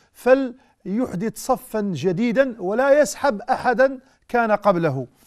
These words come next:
كما ذكرنا أن ينبغي للمسبوق أن يتابع الإمام، فإذا وجد الإمام ساجدا فليسجد،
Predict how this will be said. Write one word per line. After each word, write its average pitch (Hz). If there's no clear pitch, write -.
كما 220
ذكرنا 254
أن 240
ينبغي 247
للمسبوق 240
أن 220
يتابع 262
الإمام، 262
فإذا 175
وجد 175
الإمام 175
ساجدا 185
فليسجد، 233